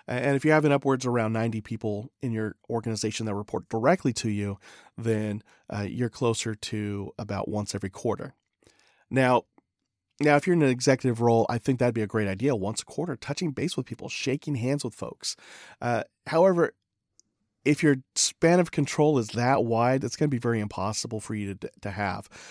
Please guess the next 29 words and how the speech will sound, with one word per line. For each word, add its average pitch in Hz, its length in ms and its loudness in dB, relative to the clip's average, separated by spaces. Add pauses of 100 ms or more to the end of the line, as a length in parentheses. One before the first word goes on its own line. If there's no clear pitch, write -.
(100)
So - 160 0
ideally, 123 640 2
if 113 200 -4
you 123 100 0
have 113 120 -4
ninety 113 220 -4
people 117 320 -4
working 127 340 0
under 120 200 -2
your 104 220 -6 (580)
domain, 117 640 -2 (360)
uh, 110 420 -2 (180)
hopefully 147 400 6
you 120 80 2
have 117 160 0
some 120 180 -4
subordinate 123 540 -4
leaders 107 380 -4
to - 100 -16
kind 120 160 -4
of 101 60 -6
break 110 220 -4
up 107 120 -4
that 95 140 -6
span 110 360 -4
of 107 100 -8
control 107 360 -4
for - 200 -10
you. - 140 -14